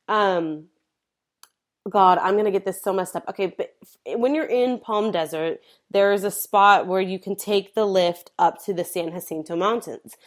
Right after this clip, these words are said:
which is what they did. I have been on that lift with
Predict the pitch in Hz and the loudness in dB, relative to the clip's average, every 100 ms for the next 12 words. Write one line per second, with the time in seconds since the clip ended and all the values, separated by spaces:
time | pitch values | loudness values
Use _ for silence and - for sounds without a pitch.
0 | _ - 175 180 170 170 170 156 196 143 | _ -8 -6 -4 -4 -4 -4 -2 -2 -2
1 | - _ _ _ - 202 320 285 175 196 | -6 _ _ _ 4 6 6 0 0 0
2 | 190 202 220 190 156 165 156 185 - - | 2 2 2 0 0 -2 -2 -6 -10 -14
3 | 160 175 170 170 - | -6 0 0 -2 -14